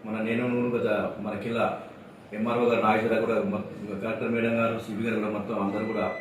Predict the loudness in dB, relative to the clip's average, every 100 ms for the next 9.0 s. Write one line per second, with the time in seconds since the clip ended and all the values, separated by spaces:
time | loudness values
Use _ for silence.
0 | -8 -12 -12 -12 -8 -8 -4 -2 0 0
1 | 0 2 2 2 0 0 2 2 2 0
2 | 0 -4 -12 -16 -16 -18 -12 -6 0 2
3 | 4 4 4 2 2 0 -2 -2 0 2
4 | 4 4 6 4 4 2 2 0 0 0
5 | 0 0 0 2 4 2 0 -8 -6 -4
6 | -4 -2 0 0 0 2 0 2 0 2
7 | 2 2 0 -2 -4 -4 -4 -4 -6 -4
8 | -4 -4 -2 -2 -4 -4 -6 -6 -6 -6